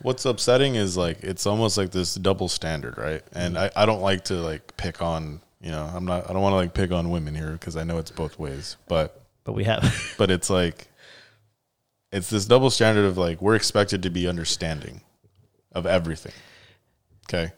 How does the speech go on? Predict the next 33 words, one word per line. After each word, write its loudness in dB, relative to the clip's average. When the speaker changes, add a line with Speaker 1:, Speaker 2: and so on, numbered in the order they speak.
Speaker 2:
No, 8
they, 4
they, 0
the, 0
what 4
they 4
want 2
us 4
to -2
do 2
is 4
don't -4
question 2
anything. 0
Just 0
go 6
with 4
it. -10
Speaker 1:
Be 2
understanding 6
of 4
everything, 0
right? 2
Speaker 2:
Yeah. 0
Speaker 1:
They -2
want 4
us 2
to 0
just 2
be 0
understanding 0
of -8
everything. -12